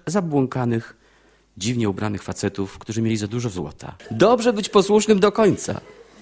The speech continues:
<clears throat> Gdybyśmy przejrzeli teksty, wiecie, bracia i siostry, które z-, mówią o posłuszeństwie Bogu, doszlibyście do tego samego wniosku,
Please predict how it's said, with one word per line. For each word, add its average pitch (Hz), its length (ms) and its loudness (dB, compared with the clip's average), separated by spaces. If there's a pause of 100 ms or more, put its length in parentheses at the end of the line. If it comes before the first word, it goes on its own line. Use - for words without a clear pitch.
(560)
<clears throat> - 880 -8
Gdybyśmy 147 360 -2
przejrzeli 120 480 -2
teksty, 127 380 -2
wiecie, 98 280 -4
bracia 110 300 -4
i 95 60 -2
siostry, 117 380 -6
które 110 240 -4
z-, 101 140 -10
mówią 202 340 2
o 160 80 -6
posłuszeństwie 120 680 -6
Bogu, 85 360 -6 (680)
doszlibyście 127 680 -2
do 90 120 -8
tego 113 260 -2
samego 110 380 -2
wniosku, 90 460 -10